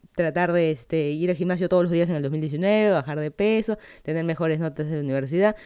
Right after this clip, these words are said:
Todo pro-, como siempre prometemos para el siguiente año. O el famoso chiste de un, página uno del,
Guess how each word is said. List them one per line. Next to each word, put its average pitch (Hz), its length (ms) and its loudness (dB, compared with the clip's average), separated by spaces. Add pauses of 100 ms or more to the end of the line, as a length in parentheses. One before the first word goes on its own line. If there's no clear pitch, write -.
(180)
Todo 294 280 4
pro-, 208 300 2
como 190 200 2
siempre 208 260 2
prometemos 175 560 -2
para 143 160 -2
el 131 180 -8
siguiente 170 360 -2
año. 123 180 -6 (560)
O 185 160 4
el 180 180 4
famoso 180 440 0
chiste 196 360 0
de 160 300 2
un, 185 360 -2
página 190 380 0
uno 226 380 6
del, 165 320 -2